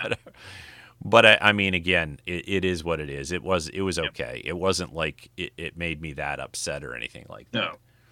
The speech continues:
Speaker 2: me either.
Speaker 1: I mean, it actually, the, the one thing I will say, the, the Shatner, since it was the only thing I bought on the photo op area, but, um, I, I decided, you know, I'm just gonna go back to my hotel room and buy that. I don't really wanna deal with this guy to buy it,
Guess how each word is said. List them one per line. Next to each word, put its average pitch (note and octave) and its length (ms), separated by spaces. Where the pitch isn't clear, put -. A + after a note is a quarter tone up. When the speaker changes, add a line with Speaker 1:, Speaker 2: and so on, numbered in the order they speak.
Speaker 2:
me G#2+ 100
either. F2+ 320
Speaker 1:
I G#2+ 80
mean, A2 160
it G#2 120
actually, G2 500
the, F2 260
the F#2 100
one G2 160
thing F#2+ 120
I E2+ 60
will F#2 160
say, F2 200
the, D#2 200
the E2 120
Shatner, F#2+ 480
since F2 240
it F2+ 40
was D#2+ 100
the F2+ 60
only F2+ 200
thing E2+ 160
I D#2+ 80
bought D#2+ 280
on D2+ 160
the C#2 280
photo G2 360
op D2 240
area, D2 280
but, C#2+ 240
um, C#2+ 380
I, F#2 220
I F#2+ 140
decided, G2 680
you C#4 120
know, C4 100
I'm B3 100
just A3+ 160
gonna B2 140
go G#2 100
back F#2+ 220
to - 60
my E2 140
hotel E2+ 420
room E2 180
and C#2+ 140
buy C#2 200
that. C2 180
I B2 100
don't D#3+ 140
really A2 180
wanna F2 220
deal E2+ 240
with D#2+ 140
this D#2 160
guy D2 200
to D2 60
buy C#2 280
it, - 160